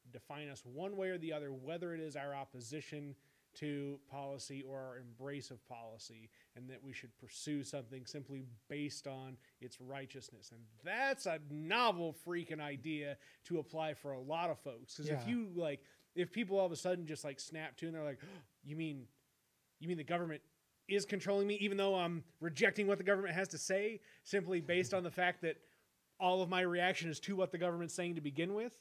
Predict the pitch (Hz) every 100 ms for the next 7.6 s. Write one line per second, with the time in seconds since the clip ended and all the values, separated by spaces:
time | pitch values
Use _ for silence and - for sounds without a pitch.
0 | - 135 110 107 - 123 175 170 165 170
1 | - 185 170 160 156 156 160 160 156 151
2 | 143 - _ 151 156 160 151 - 180 160
3 | 147 160 208 - _ _ - 175 208 196
4 | - _ 160 196 208 - - 175 208 -
5 | - - _ _ _ _ _ _ _ _
6 | _ _ - - 190 202 143 98 180 -
7 | 202 196 180 151 151